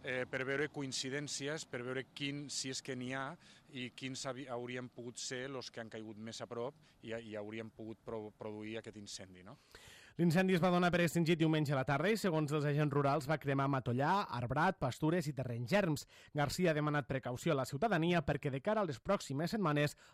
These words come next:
Speaker 2: el risc d'incendi serà molt elevat.
Speaker 1: Advertir que la situació meteorològica, les previsions meteorològiques en aquests moments són dolentes. Hi ha una entrada, hi haurà una entrada de vent de sud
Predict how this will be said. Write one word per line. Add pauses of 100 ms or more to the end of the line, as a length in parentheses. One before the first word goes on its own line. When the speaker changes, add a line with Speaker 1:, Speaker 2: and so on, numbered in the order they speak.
(120)
Speaker 2:
el
risc
d'incendi
serà
molt
elevat. (320)
Speaker 1:
Advertir
que
la
situació
meteorològica,
les
previsions
meteorològiques
en
aquests
moments (260)
són
dolentes. (400)
Hi
ha
una
entrada,
hi
haurà
una
entrada
de
vent
de
sud